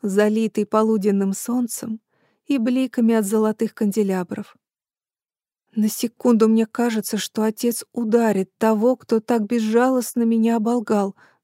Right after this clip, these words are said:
но нет. "Ваша светлость, что вы такое говорите?" рычит отец, преграждая путь несостоявшемуся жениху. Он на голову ниже Дезара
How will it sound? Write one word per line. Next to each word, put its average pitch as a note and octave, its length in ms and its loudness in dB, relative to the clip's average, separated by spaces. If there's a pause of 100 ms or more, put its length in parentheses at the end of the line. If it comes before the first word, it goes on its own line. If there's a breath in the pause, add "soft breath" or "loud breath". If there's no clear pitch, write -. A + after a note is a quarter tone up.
(180)
но G3+ 160 0
нет. F#3+ 460 -4 (880)
"Ваша G3+ 380 2
светлость, F#3 640 -2
что - 260 0
вы A3+ 100 4
такое C4+ 300 2
говорите?" C4 640 0 (600)
рычит G#3 580 -4
отец, B3 640 -4 (140)
преграждая G#3+ 760 2
путь B3+ 380 -4
несостоявшемуся G#3+ 1080 -2
жениху. F#3+ 580 -6 (800)
Он D4+ 140 4
на C4 120 0
голову A3+ 380 2
ниже G#3+ 320 2
Дезара G3+ 540 -2